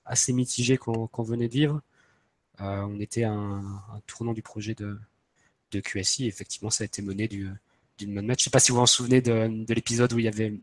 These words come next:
où Rames a signé avec, euh, a signé au Bayern, où on se disait, bon, c'est la, c'est à peu près la seule star possible qui fait signer au P S G, euh, cet été.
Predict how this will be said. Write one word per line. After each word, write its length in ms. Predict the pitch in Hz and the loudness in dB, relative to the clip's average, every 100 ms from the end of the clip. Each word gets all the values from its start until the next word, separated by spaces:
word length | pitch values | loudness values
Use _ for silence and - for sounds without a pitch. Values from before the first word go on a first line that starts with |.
| - | -4
où 80 | |
Rames 200 | 123 120 | 4 8
a 40 | 127 | 8
signé 440 | 120 - 113 120 | 6 4 4 2
avec, 260 | 113 110 - | 0 -2 -2
euh, 260 | 110 107 110 _ _ _ _ _ _ _ _ _ - | -2 -2 -4 _ _ _ _ _ _ _ _ _ -10
a 160 | 113 107 | -4 4
signé 220 | - 113 | 4 6
au 80 | 113 | 4
Bayern, 460 | 117 131 143 107 101 | 6 8 6 2 -6
où 260 | 107 101 104 | -10 -8 -6
on 40 | |
se 100 | - | -2
disait, 220 | 110 113 | 0 0
bon, 100 | 117 | 4
c'est 160 | 117 113 | 2 4
la, 120 | 104 | 4
c'est 180 | - 110 | 4 2
à 40 | |
peu 80 | 113 | 0
près 140 | - | 4
la 80 | 120 | 8
seule 220 | - 127 | 8 8
star 280 | - - 123 | 8 8 6
possible 500 | - 120 - 127 120 | 4 -4 0 2 2
qui 120 | - | -2
fait 100 | - | -8
signer 320 | 117 - 113 113 | -6 -4 -2 -4
au 40 | |
P 160 | - 110 | -2 -4
S 80 | |
G, 180 | 110 123 | 0 0
euh, 100 | 117 107 _ _ _ | 0 -4 _ _ _
cet 240 | - 110 - | -8 -4 -2
été. 300 | 104 139 | 2 0